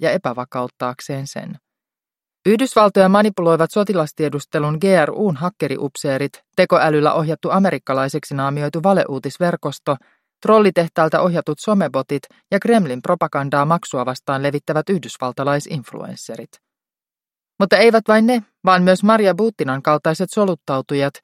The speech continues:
ja Kremlin asioita Washington D C:ssä edistävät vaikutusagentit. Kreml on mobilisoinut informaatiosotaansa paljon Yhdysvaltojen kansalaisia, jotka estottomasti tehtailevat maanpetoksia Venäjän eduksi kotimaansa vahingoksi.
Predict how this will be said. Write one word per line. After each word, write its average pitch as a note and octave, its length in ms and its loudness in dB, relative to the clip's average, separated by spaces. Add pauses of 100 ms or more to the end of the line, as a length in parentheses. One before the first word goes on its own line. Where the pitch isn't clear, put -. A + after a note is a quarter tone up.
(100)
ja E3+ 80 2
Kremlin F3 440 2
asioita E3+ 420 -2
Washington D3 540 -2
D - 20 -2
C:ssä E3 440 -6
edistävät C#3 540 -6
vaikutusagentit. C3+ 920 -6 (1080)
Kreml A3+ 420 4
on G3+ 120 4
mobilisoinut G#3 720 2
informaatiosotaansa D3 1200 -2
paljon E3 320 0
Yhdysvaltojen C#3 680 -4
kansalaisia, C#3 720 -2 (320)
jotka E3+ 220 2
estottomasti D#3 680 0
tehtailevat C#3+ 580 0
maanpetoksia C#3+ 680 -2
Venäjän C#3+ 360 -2
eduksi D#3 460 -4 (160)
kotimaansa B2 600 -6
vahingoksi. A#2+ 640 -10